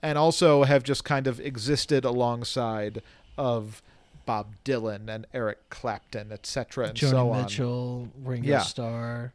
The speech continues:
Speaker 1: I
Speaker 2: Neil Diamond, Neil Young.
Speaker 1: And no-, and now, like, that's all,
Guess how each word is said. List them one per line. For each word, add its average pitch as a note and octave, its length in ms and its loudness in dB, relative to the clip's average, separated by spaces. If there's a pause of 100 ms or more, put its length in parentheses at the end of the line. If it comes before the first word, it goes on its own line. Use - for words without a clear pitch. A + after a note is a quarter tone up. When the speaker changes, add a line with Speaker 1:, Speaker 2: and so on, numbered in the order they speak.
(120)
Speaker 1:
I B2+ 480 4
Speaker 2:
Neil A#2+ 140 0
Diamond, A#2+ 500 -6
Neil A#2 200 -6
Young. A#2+ 560 -10
Speaker 1:
And D#3+ 240 6
no-, F#3+ 180 6
and E3+ 320 2
now, G3+ 300 6
like, F3+ 300 6
that's E3 260 4
all, C#3+ 500 8